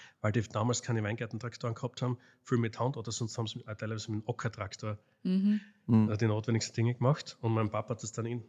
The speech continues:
Speaker 1: mit der Falllinie gemacht. Oder in der, gegen die Falllinie? Nein,
Speaker 2: Mhm.
Speaker 1: mit der Falllinie,
Speaker 2: Mit der
Speaker 1: Entschuldigung,
Speaker 2: Falllinie.
Speaker 1: natürlich.
Speaker 3: Ja.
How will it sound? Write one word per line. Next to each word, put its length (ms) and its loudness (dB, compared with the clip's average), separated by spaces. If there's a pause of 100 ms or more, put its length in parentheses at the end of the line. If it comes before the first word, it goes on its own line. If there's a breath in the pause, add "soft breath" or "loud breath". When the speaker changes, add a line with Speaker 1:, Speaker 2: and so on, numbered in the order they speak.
(140)
Speaker 1:
mit 160 -12
der 80 -6
Falllinie 420 -6
gemacht. 400 -10 (220)
Oder 100 -8
in 120 2
der, 140 -6 (200)
gegen 180 4
die 80 0
Falllinie? 420 -4
Nein, 140 8
Speaker 2:
Mhm. 120 6
Speaker 1:
mit 140 -2
der 80 2
Falllinie, 240 0
Speaker 2:
Mit 0 -
der 40 0 (200)
Speaker 1:
Entschuldigung, 180 2
Speaker 2:
Falllinie. 220 0
Speaker 1:
natürlich. 320 0
Speaker 3:
Ja. 260 8